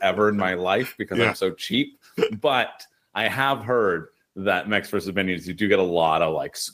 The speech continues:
Speaker 1: really good quality stuff in it.
Speaker 2: Yeah. It is. I remember when it came out, I bought it the, the day it came out. Like, we all pretty much crashed the, their website when it was launched, but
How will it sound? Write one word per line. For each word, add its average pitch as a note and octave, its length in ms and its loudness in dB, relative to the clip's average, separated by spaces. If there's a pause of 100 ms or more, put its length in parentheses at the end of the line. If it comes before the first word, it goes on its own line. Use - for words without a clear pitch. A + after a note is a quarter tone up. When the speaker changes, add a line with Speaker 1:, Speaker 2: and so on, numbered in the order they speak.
Speaker 1:
really G2+ 440 2
good E2+ 220 -2
quality D#2+ 360 2
stuff - 480 -2
in F2+ 80 -8
it. E2+ 80 -2
Speaker 2:
Yeah. D#2+ 220 0 (460)
It A#2+ 240 0
is. A2+ 580 0 (320)
I A2+ 80 2
remember C3 360 2
when C#3+ 180 2
it C#3+ 80 -6
came C3 200 -2
out, G2 180 2
I F#2+ 120 0
bought G2 280 2
it A2+ 220 -4
the, G2 240 -4
the F2+ 140 -10
day G#2 180 0
it A2 100 0
came G#2 180 -4
out. F#2+ 180 2
Like, F2+ 180 -4
we G#2 100 2
all G#2 140 4
pretty G#2 260 -4
much G2 200 -4
crashed - 360 -2
the, E2+ 220 -4
their E2+ 160 -2
website E2 500 -2
when D#2+ 260 -2
it D#2+ 80 -2
was D#2 260 -2
launched, E2 520 0
but E2+ 160 0